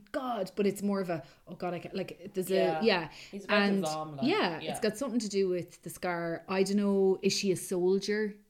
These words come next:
Speaker 2: Oh my goodness, yeah. Yeah, uh, straight out of E Company in Flugen.
Speaker 1: <laughs>
Speaker 2: Yeah, that'd be,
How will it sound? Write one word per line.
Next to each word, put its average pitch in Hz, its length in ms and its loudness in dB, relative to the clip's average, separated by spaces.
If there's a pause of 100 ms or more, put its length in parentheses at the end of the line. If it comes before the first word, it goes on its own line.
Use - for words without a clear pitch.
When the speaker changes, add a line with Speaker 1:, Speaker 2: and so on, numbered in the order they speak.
(640)
Speaker 2:
Oh 302 380 8
my 262 160 0
goodness, 254 520 -4
yeah. 240 540 0 (200)
Yeah, 208 600 -4
uh, 196 60 -10
straight 220 300 -8
out 208 120 -4
of 190 100 -10
E 220 160 -14
Company 196 420 -8
in 165 80 -12
Flugen. 208 520 -6
Speaker 1:
<laughs> - 60 -20 (800)
Speaker 2:
Yeah, 214 200 0
that'd 233 200 -2
be, 202 240 -10